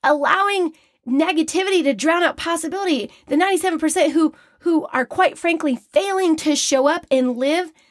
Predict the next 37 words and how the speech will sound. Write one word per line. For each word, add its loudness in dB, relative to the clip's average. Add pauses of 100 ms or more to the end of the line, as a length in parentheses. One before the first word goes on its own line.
(140)
their 2
lives 0 (100)
with -2
purpose, -6 (220)
on 2 (180)
purpose. -8 (680)
So 0
if 0
the 2
goal 0
is 0
to -4
separate -4
yourself 0
from -2
the -2
pack -4
and -4
create -2
more 2
success -2
in 0
your -4
life, 0 (260)
here 0
is 0
what 2
your 0 (120)
M 2 (100)
M 2
B -2
needs 0
to 0
look 0
like, -6 (160)
look -2
like. -6